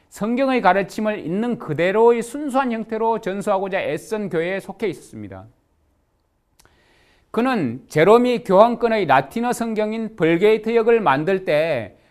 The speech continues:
잘못 전해져 온 헬라어 사본을 사용했-, 사용, 어, 제롬이 썼음을 폭로한 것으로 유명합니다.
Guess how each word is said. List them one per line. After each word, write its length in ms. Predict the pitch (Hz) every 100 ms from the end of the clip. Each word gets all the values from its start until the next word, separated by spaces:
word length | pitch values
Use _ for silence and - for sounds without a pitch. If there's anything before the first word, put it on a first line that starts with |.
| _
잘못 460 | 147 170 214 233
전해져 480 | 233 233 233 202 226
온 200 | 240 240
헬라어 380 | - 254 254 240
사본을 480 | 214 220 226 240 226
사용했-, 600 | 208 220 208 202 - _ - -
사용, 540 | - 202 208 202 190 - _ _ _
어, 140 | 165
제롬이 360 | 160 185 214 214
썼음을 800 | - 226 - 208 214 202 226 208 - _ - 143
폭로한 480 | - 262 262 240 220
것으로 320 | 185 202 208
유명합니다. 680 | 147 165 156 120 107 95